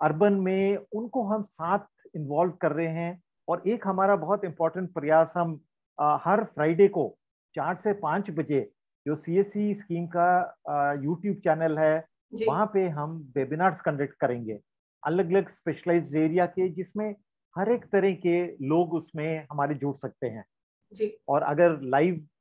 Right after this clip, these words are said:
Speaker 1: miss out हो जाता है तो यू-, अ, YouTube channel पर जाके बाद में भी सुन सकते हैं।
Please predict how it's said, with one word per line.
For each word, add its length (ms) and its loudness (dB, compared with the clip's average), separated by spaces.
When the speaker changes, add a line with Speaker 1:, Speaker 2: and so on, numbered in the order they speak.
Speaker 1:
miss 200 -4
out 180 6
हो 100 8
जाता 260 2
है 240 0
तो 300 -4
यू-, 160 -6
अ, 160 2
YouTube 320 -2
channel 320 -2
पर 160 -4
जाके 300 -2
बाद 300 -2
में 120 -8
भी 140 -6
सुन 200 -10
सकते 320 -10
हैं। 220 -16